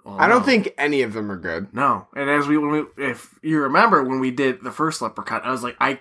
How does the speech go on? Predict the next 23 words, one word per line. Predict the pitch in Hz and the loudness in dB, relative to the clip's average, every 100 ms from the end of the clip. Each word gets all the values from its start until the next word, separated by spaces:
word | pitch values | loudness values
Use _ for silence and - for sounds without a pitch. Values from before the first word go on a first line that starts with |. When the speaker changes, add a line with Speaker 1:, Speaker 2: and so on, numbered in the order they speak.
| _ - | _ -6
Speaker 1:
do | 160 | -2
not | 151 139 - | 0 0 -2
remember | 120 117 113 | -6 -6 -8
this | 104 104 | -10 -12
being | - 101 | -12 -12
this | 101 - | -12 -14
bad." | 90 87 98 - - | -12 -12 -12 -18 -4
I | - | 2
remember | 240 240 208 | 6 8 6
it | 165 | 8
being | 185 156 | 4 4
bad. | 131 143 131 95 95 - _ _ | 4 4 4 2 -2 -14 _ _
I | 143 123 | 0 0
don't | - 143 139 | 2 4 4
remember | 127 123 120 120 | 0 0 -2 -4
it | 101 | -6
being | 113 98 - _ _ _ - - | -8 -8 -14 _ _ _ -20 -12
that | - - - | -8 -8 -8
bad. | - - - | -12 -12 -4
Speaker 2:
Yeah. | 117 90 98 - | 0 0 -2 -10
Speaker 1:
'Cause | - 101 101 | -16 -12 -8
that, | 120 113 139 139 - 127 - | -6 -2 0 -2 -6 -20 -2
that, | 170 180 | 0 0